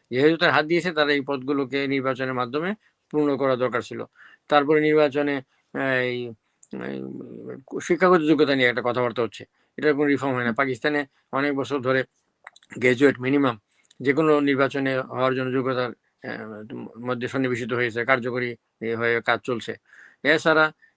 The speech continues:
যে এখানে বাংলাদেশের সংবিধানে ইসলামী মূল্যবোধ, আহ, আহ, যেটা ছিল,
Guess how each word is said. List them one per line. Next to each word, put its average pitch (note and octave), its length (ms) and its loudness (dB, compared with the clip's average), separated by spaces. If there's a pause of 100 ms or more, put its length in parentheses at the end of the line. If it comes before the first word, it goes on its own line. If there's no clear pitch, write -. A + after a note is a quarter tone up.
যে C3+ 180 -2
এখানে C#3+ 280 -2 (520)
বাংলাদেশের C#3 420 -2
সংবিধানে C3+ 480 -2
ইসলামী C#3+ 320 -2
মূল্যবোধ, C3 440 0
আহ, - 540 -18
আহ, B2+ 720 -4
যেটা C3 260 -4
ছিল, C#3 280 2